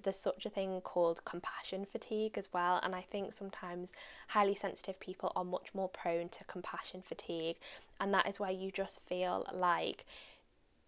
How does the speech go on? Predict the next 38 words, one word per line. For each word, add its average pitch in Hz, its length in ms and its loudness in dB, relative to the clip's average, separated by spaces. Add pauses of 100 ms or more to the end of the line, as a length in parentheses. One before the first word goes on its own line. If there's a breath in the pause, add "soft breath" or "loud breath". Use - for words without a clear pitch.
(140)
you 196 200 0
have 196 140 4
taken 196 440 0
on 185 200 4
so 185 340 0
many 175 380 -2
worries 190 840 2
and 175 300 -2
you 185 180 -4
have 175 440 0
been 190 140 -4
compassionate - 600 -6
for 190 80 -4
so 180 300 -2
long 175 260 0
that 165 220 2 (260 loud breath)
it - 240 4
just - 220 0
leads 180 340 -4
to 165 300 -2 (120)
burnout. 165 540 0
So 202 100 2
I 185 60 6
think 196 160 2
it's - 160 0
really 175 240 0
important - 540 -4
to - 80 -18
be 170 160 -8
careful 170 580 0
about 165 320 0 (320 loud breath)
how 196 260 4
much 196 280 0
you 190 120 -2
are 180 120 2
consuming 175 720 -6
and 180 100 -4
also 175 600 2